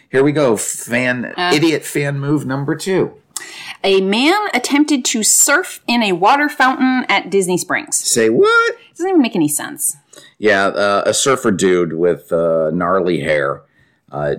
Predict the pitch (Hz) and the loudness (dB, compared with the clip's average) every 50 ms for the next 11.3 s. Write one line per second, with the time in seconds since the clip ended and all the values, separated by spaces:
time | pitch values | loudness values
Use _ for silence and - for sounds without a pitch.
0 | - 73 73 92 104 98 104 104 - - - - 101 101 95 98 95 - - - | -8 -8 -4 0 2 2 2 0 -2 -4 -4 -4 -2 0 0 0 -2 -2 -2 0
1 | 95 95 92 87 82 87 85 85 101 117 131 127 107 - - 95 87 85 69 57 | 0 0 2 0 0 0 0 2 2 2 2 2 0 0 0 0 0 0 -2 -2
2 | 90 87 85 90 87 - - 92 92 87 78 87 87 78 90 87 92 101 98 87 | -4 -2 -2 -2 -2 -2 -2 -2 -2 -2 -2 -4 -4 -2 -2 0 0 0 0 0
3 | 98 87 87 85 76 - - 131 139 143 - - - 80 76 73 73 - - - | 0 -2 -2 -2 -2 -2 -2 -2 -2 -2 -4 -4 -4 -2 -2 -2 -4 -6 -8 -8
4 | 78 - - - - - _ - 90 87 85 76 82 82 80 87 90 95 95 104 | -10 -10 -10 -14 -20 -14 _ -4 -2 -2 0 0 0 -2 -2 -2 -2 -2 -2 -2
5 | 90 85 80 85 85 80 80 80 78 76 - - 85 82 - 80 80 76 78 78 | -2 0 0 0 0 0 0 -2 -2 -4 -4 -4 -4 -4 -4 -4 -4 -4 -4 -6
6 | 76 - - - 90 82 73 62 57 - - - - _ _ _ _ _ _ - | -8 -8 -6 -4 -2 -2 -2 -4 -6 -10 -14 -14 -16 _ _ _ _ _ _ -2
7 | 95 92 85 92 95 - - 82 73 82 78 - _ _ - 82 76 - 104 131 | 0 0 0 0 0 -2 -2 -2 -4 -8 -10 -14 _ _ -10 -8 -4 -2 -2 -2
8 | - - 151 156 160 - 208 226 233 240 240 - - 247 226 208 196 190 190 196 | -2 -4 -6 -4 -2 0 2 4 4 4 2 0 -2 -2 0 0 2 2 2 2
9 | 185 180 170 170 170 175 185 180 185 - - - 185 160 - - 147 143 - - | 2 2 0 2 2 0 0 0 -2 -6 -6 -6 -8 -4 0 2 2 2 0 -2
10 | 135 127 127 135 - 90 85 80 - - - _ - 101 101 95 98 95 92 90 | -6 -6 -4 -4 -4 -6 -6 -8 -10 -16 -12 _ -2 0 0 0 0 -2 -2 -4
11 | 87 - _ - - - | -6 -10 _ -20 -20 -20